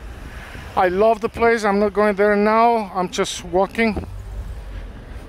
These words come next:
I'm just walking here by the neighborhood, and so I can show you one of the neighborhoods.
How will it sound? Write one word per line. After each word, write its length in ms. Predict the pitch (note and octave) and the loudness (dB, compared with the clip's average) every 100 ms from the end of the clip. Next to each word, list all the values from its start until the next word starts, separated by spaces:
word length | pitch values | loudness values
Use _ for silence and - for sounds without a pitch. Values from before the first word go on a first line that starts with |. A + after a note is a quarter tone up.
| - - - - - - - - - - - - - - | -16 -16 -16 -16 -16 -16 -18 -16 -16 -16 -18 -16 -14 -2
I'm 180 | E3+ F#3 | 0 0
just 240 | F#3+ E3+ | 0 2
walking 280 | F#3 F#3+ F#3+ | 2 2 0
here 160 | F3+ F#3 | 0 2
by 160 | F#3 | 2
the 100 | E3 | 2
neighborhood, 760 | E3+ F#3 F#3+ F#3+ F3+ - G3+ G3+ | 0 2 2 0 -4 0 2 2
and 80 | D3+ | 0
so 160 | F3+ | 0
I 80 | E3 | 0
can 180 | D#3+ E3+ | 0 -2
show 300 | - F3 F3 | 2 2 4
you 280 | F3+ F3+ D#3 - - - - - - - - - | 4 2 0 -6 -14 -20 -20 -20 -18 -18 -18 -10
one 220 | - B3 A#3 | 2 2 2
of 100 | D#3+ | -2
the 100 | E3+ | 0
neighborhoods. 840 | F#3 F3 C3 - A#2 B2 - | 2 2 0 -4 -6 -4 -8